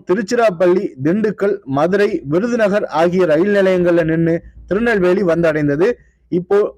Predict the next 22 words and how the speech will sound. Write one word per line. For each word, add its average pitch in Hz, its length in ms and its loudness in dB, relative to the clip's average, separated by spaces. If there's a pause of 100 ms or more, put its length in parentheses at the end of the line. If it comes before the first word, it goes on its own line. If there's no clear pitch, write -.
நாகர்கோவில் 214 720 0
வரைக்கும் 185 340 2
நீட்டிக்கப்பட்ட 185 680 -2
போதும் 165 380 0 (360)
இதே 196 180 2
நிறுத்தங்கள் 202 580 0
மீண்டும் 208 400 0
வழங்கப்படும் 185 640 2
அப்படின்னு 160 400 -2
எதிர்பார்க்கப்படுது. 165 720 0 (600)
இந்த 247 260 0 (100)
ரயிலுக்கு 202 480 0
பராமரிப்பு 175 640 2 (160)
சென்னையில 220 500 -2
செய்யப்படுவதால 151 760 0 (480)
இந்த 254 320 0
ரயிலுடைய 180 520 4 (480)
வரவேற்பை 196 640 2
பொறுத்து 151 420 -2 (400)
சென்னை 247 340 0 (100)
நாகர்கோவில் 196 800 2
இடையே 160 280 0